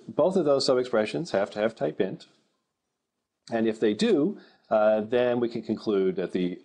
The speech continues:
uh, overall expression, the sum of the two sub-expressions, also has type int. And furthermore, this type checking is carried out in some environment. In this case, the environment is the same,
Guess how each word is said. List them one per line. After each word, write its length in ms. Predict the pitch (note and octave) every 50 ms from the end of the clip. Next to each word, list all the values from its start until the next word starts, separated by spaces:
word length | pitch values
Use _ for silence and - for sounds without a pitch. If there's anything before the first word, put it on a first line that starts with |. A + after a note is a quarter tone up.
| - -
uh, 200 | F#2+ F2 F2 - -
overall 500 | A#2+ A2+ G#2+ G2 G2+ G2+ G#2 G#2 G2+ G2+
expression, 480 | F#2+ - - - E2+ D#2+ - - D#2+
the 60 | D#2 D#2
sum 260 | - - G#2 F#2 F2+
of 60 | E2+
the 80 | E2 D#2+
two 380 | - - F2 E2 D#2 D2+ D2+ - -
sub-expressions, 880 | - - G2+ F2 E2 D#2+ - - - D#2+ D2+ C#2+ - C#2+ C#2 C2+ - - _ - - - _ _
also 260 | - F#3 E3+ - D3+
has 200 | F#2+ E2+ E2 -
type 260 | - - D2 C#2 - C2+
int. 140 | B1 - - _ _ _ _ _ _ _ -
And 160 | - E3 -
furthermore, 560 | - G#3+ G3+ F3+ E3+ C#3+ B2+ A#2+ A2+ A2+ A2
this 160 | A2 A#2 A#2
type 220 | - - A#2+ A#2 A#2
checking 320 | - A2 G#2+ A2+ G#2 F#2+
is 260 | F#2+ F#2 F2 - - - - - -
carried 380 | - - C3 C3 C3 C3 A2+
out 340 | G2+ F#2 F2+ F2+ F#2 F#2 -
in 140 | A2 G#2 F#2
some 180 | - B2+ A2+
environment. 540 | A2+ A2+ G2+ F#2+ E2+ E2+ E2+ E2+ E2+ F2 D#2
In 100 | F#2+ G2
this 140 | A2 B2 B2
case, 280 | - B2+ A2 G#2 F#2+ -
the 100 | G2 F#2+
environment 520 | F2+ F2 F#2+ F#2 F#2+ F#2+ F#2+ F#2 F2+ E2+
is 160 | D#2 E2+ -
the 80 | F2 F2
same, 520 | - - - F#3 D3+ B2+ A#2+ A#2 A#2 A#2